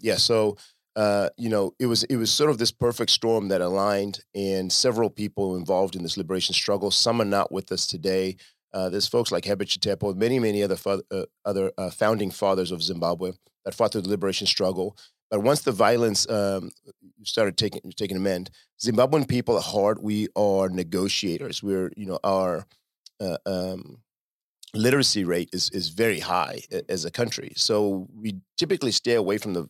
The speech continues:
violence part until absolutely necessary. So they went into, uh, Lancaster House Agreement, came out, Zimbabwe was independent, um, i-, uh, in nineteen eighty.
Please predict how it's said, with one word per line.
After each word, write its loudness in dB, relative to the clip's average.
violence 0
part -4
until -2
absolutely -2
necessary. 2
So -2
they 0
went 0
into, -4
uh, 0
Lancaster 2
House 4
Agreement, -4
came -2
out, -2
Zimbabwe -4
was -2
independent, -8
um, -10
i-, -10
uh, -6
in -6
nineteen -6
eighty. -10